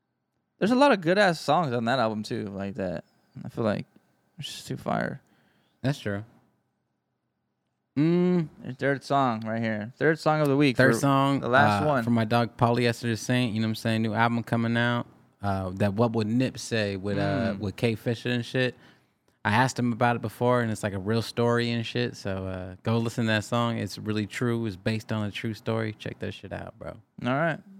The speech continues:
Speaker 2: I fuck with that shit.
Speaker 1: Three songs each right there. That's six songs of the week for you to go listen to.
Speaker 2: You feel me?
Speaker 1: I feel like we should make that, like, a radio station. You know what I'm saying?
Speaker 2: Like Art LeBeau?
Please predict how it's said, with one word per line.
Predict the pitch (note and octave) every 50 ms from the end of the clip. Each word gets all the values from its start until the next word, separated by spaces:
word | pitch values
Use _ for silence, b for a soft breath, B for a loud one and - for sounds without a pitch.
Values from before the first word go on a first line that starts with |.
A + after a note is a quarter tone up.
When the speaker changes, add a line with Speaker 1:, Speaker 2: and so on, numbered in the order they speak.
| - - F#2+
Speaker 2:
I |
fuck | F#2 - - G2+ - -
with | G2 -
that | F#2 F2+ F2+
shit. | - - F2+ F2+ E2 - _ _ _ _ _ _ _ _ _ _ _ _
Speaker 1:
Three | - C#3 C#3+
songs | C3+ - C#3+ C#3+ C#3+ C3 B2 -
each | C3+ D3+ C#3+ B2 - A#2+
right | A2+ A2 -
there. | C3+ C3+ A#2 A2
That's | A2+ A#2+ -
six | - C#3+ D3 C#3+ -
songs | - C#3+ C#3+ C#3 C3+
of | C3 A#2
the | A2+ G#2+
week | A#2 C#3 C#3 B2
for | - - A#2+ A#2
you | A#2+ B2 B2+ C3 B2+ C3 -
to | - A2+
go | - A2+ A2+ A2+ A2+
listen | A2 A#2 A#2+ B2 - - B2+ G#2+ -
to. | - A#2+ G#2+ G2 F#2+ F#2+ - - _ _ G#2+ F#2+ F#2+
Speaker 2:
You | F#2+ F#2+ F#2 - _ _
feel | A2+ B2 C#3 C#3+ C#3+ C#3 C3+ B2+ A#2
me? | G#2+
Speaker 1:
I |
feel | G#2 G2+ D3
like | C3+ B2
we | B2+ C3
should | - C3+
make | C3+ C3
that, | C3+
like, | A#2+ A2
a | G#2+ G2+
radio | G#2+ B2 B2 A#2 G#2+ G#2+
station. | - - A2 G#2+ - - G#2+ G#2 G#2+ A#2 - - _ _ _ A#3+
You | - -
know |
what | A#2+ B2+
I'm | -
saying? | - D3 D3+ D#3 D#3+ - _ - _ -
Speaker 2:
Like | G#2+ A2+ -
Art | B2 C3 B2+ -
LeBeau? | D#3 C#3+ B2+ C#3+ E3 F#3 G3 F#3+